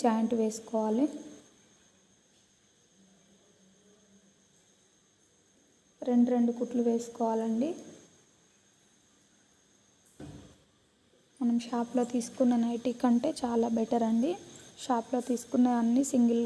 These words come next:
కుట్లే వస్తాయి, అన్నీ ఊడిపోతుంటాయి. ఇలా మీరు క్లాత్ తెచ్చుకొని కనుక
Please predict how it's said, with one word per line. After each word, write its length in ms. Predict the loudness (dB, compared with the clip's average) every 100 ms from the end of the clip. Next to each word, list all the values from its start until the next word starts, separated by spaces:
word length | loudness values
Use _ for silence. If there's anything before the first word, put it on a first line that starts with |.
| -2
కుట్లే 280 | -4 0 0 0
వస్తాయి, 360 | -4 -2 0 2
అన్నీ 160 | 2 4
ఊడిపోతుంటాయి. 840 | 2 0 -2 0 0 2 2 2 0 -8 -20 -20 -20 -20 -20 -20 -20 -14 -2
ఇలా 120 | 2 2
మీరు 140 | 0 0
క్లాత్ 260 | -2 -2 -2
తెచ్చుకొని 400 | -2 -2 -2 0 2
కనుక 340 | 0 2 2